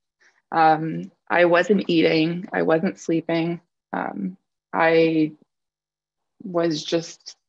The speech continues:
I didn't have anything. There was no, I just felt lost. I was just super lost in who I was and what I was doing. Um, so I can't believe how different I look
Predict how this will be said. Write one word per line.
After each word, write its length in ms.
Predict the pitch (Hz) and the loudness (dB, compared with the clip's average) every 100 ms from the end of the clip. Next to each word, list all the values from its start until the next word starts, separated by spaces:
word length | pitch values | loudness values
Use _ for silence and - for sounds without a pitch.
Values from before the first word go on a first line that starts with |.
| _ _ 190 - | _ _ -10 0
I 100 | 165 | 2
didn't 380 | 165 170 165 - | 4 2 0 -2
have 240 | 160 160 | 0 0
anything. 460 | - 160 156 - 185 | 0 -4 -4 -4 -4
There 100 | - | -6
was 140 | - | -6
no, 560 | 165 165 160 156 160 - _ _ _ _ _ _ _ _ _ _ _ _ _ _ - | -4 -2 0 0 -4 -8 _ _ _ _ _ _ _ _ _ _ _ _ _ _ 2
I 120 | 202 | 4
just 200 | 214 220 | 4 2
felt 220 | 202 - | 0 2
lost. 460 | 175 - 185 - - | 0 0 -2 -6 -4
I 80 | |
was 180 | 180 170 | -2 -4
just 180 | 175 - | -6 -8
super 300 | 180 175 170 | -6 -2 0
lost 300 | - - - | 0 -2 -4
in 200 | 165 165 - _ - | -6 -8 -14 _ 0
who 140 | 190 | 2
I 100 | 180 | 2
was 240 | 180 - | 0 0
and 120 | 160 160 | -2 -4
what 140 | - | -4
I 80 | - | -4
was 140 | 98 | -6
doing. 480 | - - - 220 220 _ _ _ _ _ _ _ _ _ - | -6 -8 -6 -6 -8 _ _ _ _ _ _ _ _ _ -2
Um, 520 | 170 170 - 190 202 _ _ _ | 2 2 0 -4 -8 _ _ _
so 400 | - 202 185 175 | -4 2 4 4
I 160 | - 180 | 2 0
can't 300 | - 196 208 | 0 0 2
believe 560 | 180 175 175 170 - - | 2 2 2 0 -4 -18
how 240 | - 180 170 | -4 -2 0
different 400 | - - 170 185 | -2 -4 -2 0
I 120 | 175 | 0
look 380 | 180 - - | 0 -2 -6